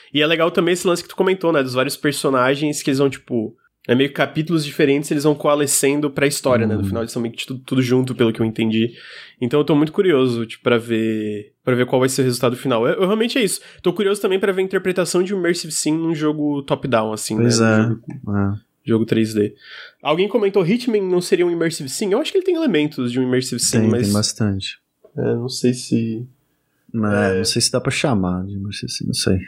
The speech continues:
Speaker 2: Mas o que que é gênero também, né?
Speaker 1: <laughs> Pois é. Mas eu tô, tô muito no hype também, esse aí parece fantástico. Nossa, parece muito da hora. Então tá aí, Weird West.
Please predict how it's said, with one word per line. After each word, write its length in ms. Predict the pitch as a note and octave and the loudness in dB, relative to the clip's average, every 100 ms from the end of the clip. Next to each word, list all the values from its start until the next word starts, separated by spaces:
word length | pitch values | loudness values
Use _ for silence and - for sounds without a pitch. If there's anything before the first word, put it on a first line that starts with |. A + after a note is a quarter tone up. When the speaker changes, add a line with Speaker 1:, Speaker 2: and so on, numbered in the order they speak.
| - _ | -14 _
Speaker 2:
Mas 300 | D#3+ A3 G3+ | -4 0 0
o 20 | |
que 140 | F#3 A3 | 2 0
que 100 | A#3+ | 2
é 120 | D3+ | 2
gênero 340 | A2+ G2+ G2 | 2 0 -2
também, 280 | - G2+ G2+ | -6 -8 -6
né? 180 | A#2+ G#2 | -6 -2
Speaker 1:
<laughs> 640 | B2+ B2 - D3 B2+ A#2+ | 2 2 2 0 2 -2
Pois 240 | - A#2+ A2 | -2 -4 -4
é. 100 | G#2+ _ - - - - _ C3+ | -8 _ -20 -20 -20 -20 _ 0
Mas 120 | C#3+ | 2
eu 60 | |
tô, 200 | D3 F3+ | 2 2
tô 140 | F3 E3+ | 4 2
muito 240 | D#3 F3+ | 2 2
no 60 | A3 | 0
hype 240 | C3+ A#2+ | 2 0
também, 220 | B2 A#2 A2+ | 0 -2 -2
esse 180 | - | -4
aí 40 | A2 | -2
parece 220 | A#2 A#2+ | 0 0
fantástico. 580 | - D3 A2+ A2+ - - | -2 0 0 0 -2 -2
Nossa, 220 | B2+ - | -2 -2
parece 300 | - A#2 - | -4 -4 -2
muito 640 | C#3 D3 D#3 D#3 D3+ D3+ C3 | -2 -2 -2 2 2 2 0
da 120 | A2+ | 0
hora. 180 | G#2+ A2 - - | 0 -6 -12 -20
Então 200 | - E3+ | -2 -2
tá 100 | F3+ | 2
aí, 360 | G3+ E3 C#3+ - _ | 2 2 0 -8 _
Weird 320 | C3 F#3 D#3+ | -2 0 2
West. 600 | C#3 A#2+ A#2+ - - - | 2 2 0 -6 -8 -10